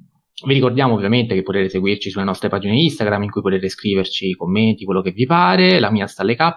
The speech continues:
quella di Jacopo Cinefilo Punto, quella di Enrico, Enrico Bacciglieri.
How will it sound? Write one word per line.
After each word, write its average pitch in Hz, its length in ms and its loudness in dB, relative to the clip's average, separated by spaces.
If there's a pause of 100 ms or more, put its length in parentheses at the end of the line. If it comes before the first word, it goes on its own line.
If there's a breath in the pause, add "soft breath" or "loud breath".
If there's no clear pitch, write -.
quella 98 160 -2
di 101 80 -6
Jacopo 98 300 -2
Cinefilo 95 340 -6
Punto, 196 320 0
quella 101 220 -4
di 101 80 -8
Enrico, 110 260 0
Enrico 90 240 -4
Bacciglieri. 214 600 2